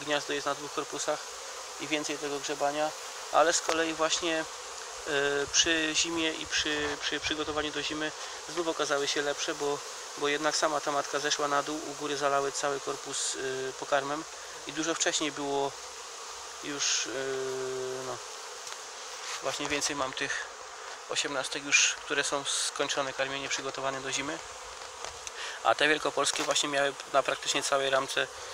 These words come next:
czerw, no i, i, i był problem z tym czerwiem, nie chciał się wygryźć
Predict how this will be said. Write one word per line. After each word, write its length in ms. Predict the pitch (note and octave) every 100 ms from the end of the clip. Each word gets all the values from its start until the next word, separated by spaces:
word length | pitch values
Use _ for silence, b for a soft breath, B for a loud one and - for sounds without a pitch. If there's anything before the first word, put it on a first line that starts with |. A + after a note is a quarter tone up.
| B -
czerw, 320 | D3+ D3 D3+
no 140 | D3
i, 60 | C#3+
i, 520 | D3 C#3+ D3 D3 D3
i 60 | D3
był 200 | D3 C#3+
problem 360 | D#3+ C#3 C#3
z 40 | -
tym 120 | C#3
czerwiem, 340 | D3 C#3+ C#3
nie 80 | C3+
chciał 200 | - C#3+
się 140 | -
wygryźć 460 | C3 C#3 C#3+ C3+